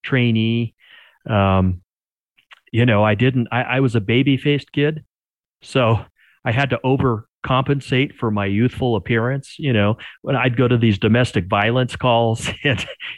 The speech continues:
uh, I'm a single kid, you know, uh, newly, uh, newly sprung from the nest, right? You know,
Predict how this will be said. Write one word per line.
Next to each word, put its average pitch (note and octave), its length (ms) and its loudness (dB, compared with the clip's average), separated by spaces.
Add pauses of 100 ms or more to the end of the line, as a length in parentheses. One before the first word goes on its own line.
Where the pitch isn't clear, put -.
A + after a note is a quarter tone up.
(140)
uh, A2+ 100 -4 (200)
I'm D#3 140 4
a B2 60 4
single B2 520 2
kid, A2 500 0 (280)
you A#2+ 160 4
know, G2+ 360 2 (260)
uh, A2 500 2
newly, B2+ 800 4 (220)
uh, A2+ 300 -2
newly C3+ 380 2
sprung C3+ 920 -2
from A#2+ 300 -2
the A2 120 -2
nest, B2 520 -2 (580)
right? B2+ 340 0 (340)
You A#2+ 180 -2
know, A2+ 300 0